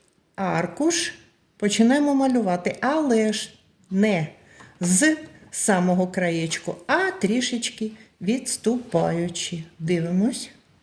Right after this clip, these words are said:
Бачите, якщо б ми малювали з вами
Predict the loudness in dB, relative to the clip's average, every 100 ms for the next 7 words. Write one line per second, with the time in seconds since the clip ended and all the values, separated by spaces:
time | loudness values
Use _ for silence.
0 | _ _ _ _ _ _ -20 -20 -20 -20
1 | -20 -20 -20 -20 -20 -20 -20 -20 -20 -20
2 | -20 -4 2 2 0 -4 -8 -10 -20 -6
3 | -2 0 2 2 4 6 6 2 -2 -6
4 | -14 -2 2 4 4 2 2 2 2 0
5 | 0 2 2 0